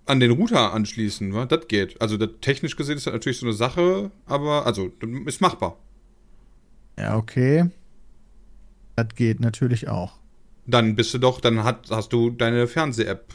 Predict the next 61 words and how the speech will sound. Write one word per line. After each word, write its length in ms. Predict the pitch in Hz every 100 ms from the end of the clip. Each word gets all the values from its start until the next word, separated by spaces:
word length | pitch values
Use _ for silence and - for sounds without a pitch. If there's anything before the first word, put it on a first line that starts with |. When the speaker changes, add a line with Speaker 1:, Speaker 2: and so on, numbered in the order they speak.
| -
Speaker 1:
ist 180 | 110 -
Speaker 2:
Ja 60 |
Speaker 1:
dann 80 | 131
Speaker 2:
gut, 120 | 165
dann 60 | 139
Speaker 1:
einfach 100 | 131
Speaker 2:
sind, 60 | 151
Speaker 1:
ganz 120 | 156
Speaker 2:
dann 60 | 147
Speaker 1:
normal. 200 | 143 156
Speaker 2:
sind 80 |
natürlich 460 | 180 147 175 165 147
alle 180 | 165 170
unsere 320 | 156 139 135
Handys 420 | 131 156 190 185
hier 200 | - 196
im 180 | 190 165
Haus 340 | 175 202 208
und 140 | 156 151
alle 180 | 147 143
anderen 280 | 147 170
Geräte 400 | 160 160 180 190
auch 160 | 190 170
auf 180 | 135 -
einmal 320 | 123 123 120
in 100 | 113
Japan, 480 | 120 120 - 135 127
oder 220 | 139 135
was? 100 | 170
Speaker 1:
Ja, 80 | 196
wobei, 120 | 202
Speaker 2:
meinst 140 | 240
du? 100 | 220
Speaker 1:
nee, 80 | 208
das 100 | 196
stimmt, 280 | - 269 285 -
das 120 | 175
stimmt 180 | 247 269
ja 80 | 226
nicht. 160 | 135
Du 60 | 135
kannst 300 | - 214 202
ja, 160 | 175
also 180 | 190 156
ich 120 | 262
kann 120 | - 233
zumindest 220 | 165 -
bei 80 | 226
mir 160 | 202
im 80 | 175
Router, 500 | 120 120 139 156 - - - -
äh, 120 | 139
und 220 | 135 123
ich 80 | 113
habe 80 | 131
jetzt 100 | 127
nicht 140 | 135
mal 60 | 135
die 100 | 117
neueste 300 | 127 202 -
Fritzbox, 680 | - 110 - 117 160 -